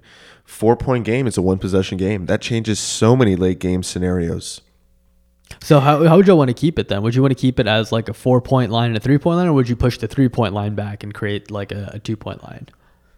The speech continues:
Speaker 1: That's tough. Hmm. I don't think you'd wanna push the three-point line back.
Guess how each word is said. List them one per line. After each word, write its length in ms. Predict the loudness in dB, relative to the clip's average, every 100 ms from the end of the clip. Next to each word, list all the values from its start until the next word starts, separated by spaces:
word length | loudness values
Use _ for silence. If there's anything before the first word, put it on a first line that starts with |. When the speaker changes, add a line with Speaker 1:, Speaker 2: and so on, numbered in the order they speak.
| _ _ -20 _ _ _ _ _
Speaker 1:
That's 180 | -12 -12
tough. 440 | -10 -10 -10 -14 -20 _
Hmm. 280 | -14 -10 -10 -12 _ _ -20 _ -6
I 40 |
don't 140 | -4 -4
think 140 | -4
you'd 100 | -4
wanna 220 | -4 -6
push 240 | -8 -12 -12
the 60 |
three-point 460 | -12 -12 -10 -12 -12
line 200 | -12 -12
back. 380 | -12 -12 -14